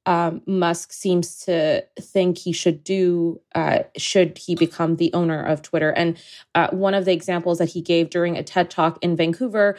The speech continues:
um, I believe it was last week or the week before, um, basically he said that he wanted to open the source code, uh, and allow everyone to monitor and moderate, uh, the platform. I, I,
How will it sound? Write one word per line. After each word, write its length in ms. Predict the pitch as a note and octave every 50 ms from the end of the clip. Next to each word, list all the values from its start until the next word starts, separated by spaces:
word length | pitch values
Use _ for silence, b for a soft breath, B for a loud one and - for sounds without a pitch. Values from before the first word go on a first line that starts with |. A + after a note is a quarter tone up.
| B B B B _ _
um, 460 | - E3+ E3 D#3+ D#3+ D#3+ D#3+ E3 D#3+
I 100 | - E3+
believe 300 | E3 F3 E3+ F3 E3+ F3
it 80 | F3+ E3
was 360 | D#3+ E3 E3+ D#3+ - - - -
last 400 | E3+ E3+ D#3+ D#3+ E3 - - F3
week 180 | F3 E3+ -
or 120 | E3+ E3 E3
the 80 | E3+ E3
week 200 | E3+ E3 - -
before, 500 | E3+ E3+ - - A#3+ A#3 G#3+ G#3 G3+ G3 B B B B B B B -
um, 400 | E3+ F3 E3+ E3 E3+ E3 E3 - - _ _ _ _ _ - G#3+ G3+ F3+ G3
basically 340 | C4 A#3+ C4 C4 C#4 C4 -
he 100 | A#3+ A3
said 280 | - - G3+ F#3+ F#3 F#3
that 140 | F3 F3
he 120 | - G#3 G3
wanted 300 | F3+ F#3 F3+ F3+ F3 F3
to 140 | - F#3+ G3
open 480 | F#3+ F#3 F#3 F#3 F3 E3+ E3 E3 E3 E3 - _ _ _ - _ _ _
the 140 | F#3 G3 F#3
source 320 | F#3 - F#3+ F3+ F3 - -
code, 420 | - - - D3 - - - - -
uh, 200 | - E3+ D#3+ D3+ -
and 100 | F#3 F#3
allow 400 | F3+ F#3 F#3+ G3 F#3+ F#3+ F#3+ F#3+ -
everyone 380 | F#3+ F#3 F#3 F#3+ F#3 F3+ F3 E3+
to 120 | F3 - F3+
monitor 640 | E3+ D#3+ D#3+ E3 E3 D#3 D#3 D3+ D3 D3 D#3 D3 b b b b b _
and 160 | F3+ F#3+ F#3 F3+
moderate, 680 | F3 E3+ F3 F3 F3 D#3+ D#3 D3+ D3+ D3 - - _ -
uh, 240 | E3 D#3 D3+ - -
the 120 | - F3
platform. 640 | F3 - - - - - - - - - - - B B B B B B B -
I, 80 | - - -
I, 160 | - - -